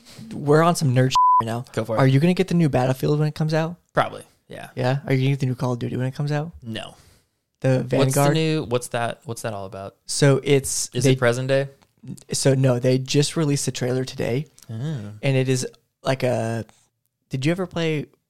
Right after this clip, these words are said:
Speaker 1: oh my God, she's in that f-, box.
Speaker 2: Yeah, she loves that thing.
Speaker 1: That is
Speaker 2: It's,
Speaker 1: so
Speaker 2: it has,
Speaker 1: adorable.
Speaker 2: it's a very small opening.
Speaker 1: Oh my God, that's cute. I've never seen
Speaker 2: She's so
Speaker 1: that.
Speaker 2: cute.
Speaker 1: Anyways, it's about, it's, like, in World War Two, I think. I don't
Speaker 2: Oh.
Speaker 1: know if this one's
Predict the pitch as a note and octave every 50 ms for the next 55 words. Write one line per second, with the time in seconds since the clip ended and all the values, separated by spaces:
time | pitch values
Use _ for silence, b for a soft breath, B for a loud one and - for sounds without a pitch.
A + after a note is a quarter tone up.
0 | _ _ - - C3 B2 B2 A#2 A#2 - B2 A#2 A#2 A#2 - - C3 A#2 - B2
1 | A#2+ A2+ A2 A#2 - - B5+ B5 B5 B5 B5 B5 E4+ A2+ A2 A#2+ - - - _
2 | _ _ C#3 B2+ A2 - - C3+ B2 G#2+ A2+ B2 G#2 - - A2 A2+ A#2 _ _
3 | _ _ _ _ _ _ _ _ _ _ _ - - D#3+ D#3 D3+ - - C#3 D#3+
4 | D#3+ E3 E3 E3 D#3 D#3+ F3+ F#3 D#3+ B2+ A#2 A#2+ A#2+ C3+ C#3 D3 C#3+ - - -
5 | B2 A#2 B2 B2+ G#2+ G2 A2 G#2+ - G#2+ G2+ G2+ G#2+ A2 _ _ _ _ _ _
6 | _ _ _ _ _ _ _ _ _ - D#3+ D#3 D#3 C#3+ C3 B2 B2+ A#2+ A#2+ A#2+
7 | A#2 - - C3+ A#2+ - B2+ A#2+ A#2 B2+ - A#2 A2+ A2+ - D#3 - - E4+ E4
8 | D#4+ - _ _ _ _ - - C#3 B2+ A#2+ A#2+ A#2 A#2 - - - C#3+ C3+ -
9 | D3 C#3+ D3+ D#3 D3+ - - - - D3 C3+ - C#3+ C3+ - C3+ B2+ A#2+ A2 -
10 | - - B2+ A#2+ A#2+ A#2+ A2+ - C3+ A2+ A#2+ A2 - A2 G2 C3+ - - - _
11 | _ _ _ - C#3+ E3 F3 - F3+ D#3+ C#3 D3 D3 - - D3+ C#3 B2+ A#2+